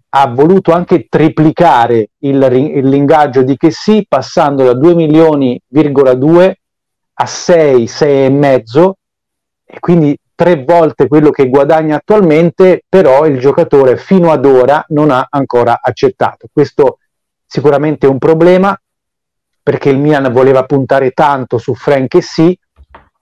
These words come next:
eh, però per un motivo o per un altro il giocatore in questo momento sta dicendo di no all'offerta del Milan.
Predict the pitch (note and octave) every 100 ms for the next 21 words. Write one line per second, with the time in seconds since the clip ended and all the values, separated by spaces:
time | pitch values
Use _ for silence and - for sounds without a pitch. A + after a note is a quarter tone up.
0 | _ _ _ A2+ B2+ E3+ - G3 C#3 C#3
1 | C3+ C3 C#3 D#3 D#3 D#3 D#3+ F3+ F3 E3+
2 | F#3 D#3 D3 D#3+ E3 C#3 B2 D3 D#3+ C#3+
3 | C#3+ A#2+ A#2 C#3+ C3 C3+ C3 D#3 D3 -
4 | - C3+ C3 - C3+ C3 B2+ C3+ C#3+ B2+
5 | B2+ B2+ C3 - C3 B2 B2 A#2+ A#2 A2